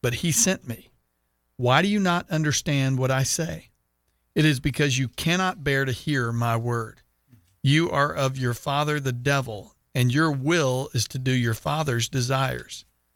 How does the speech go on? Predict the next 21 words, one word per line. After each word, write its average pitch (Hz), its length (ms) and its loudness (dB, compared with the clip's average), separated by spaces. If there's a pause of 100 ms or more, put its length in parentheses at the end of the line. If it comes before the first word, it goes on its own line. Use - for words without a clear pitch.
(360)
He - 160 2
was 151 200 4
a 131 40 2
murderer 147 460 2
from 139 240 -4
the 120 80 -2
beginning 160 640 -2 (140)
and 120 140 0
does 131 240 2
not 135 220 -2
stand 139 440 0
in 139 120 -2
the 127 80 2
truth, 123 480 -8 (500)
because 123 360 2
there 135 220 2
is 127 160 2
no 127 160 2
truth 131 400 -2
in 135 220 0
him. 120 260 -4